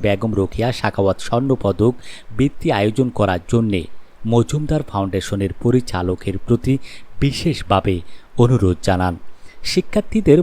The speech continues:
মধ্য থেকে বক্তব্য, হামদ, নাত ও কবিতা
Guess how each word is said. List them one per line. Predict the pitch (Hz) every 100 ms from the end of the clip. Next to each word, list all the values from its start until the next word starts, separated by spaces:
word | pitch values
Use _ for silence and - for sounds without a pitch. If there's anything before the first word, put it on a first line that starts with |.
| 147
মধ্য | 123 - 120 123
থেকে | 120 - 139 127 104
বক্তব্য, | - - 117 104 127 139 - - - -
হামদ, | 104 104 113 - 113 101
নাত | 101 101 - 110
ও | 104 - 143
কবিতা | 139 165 - 165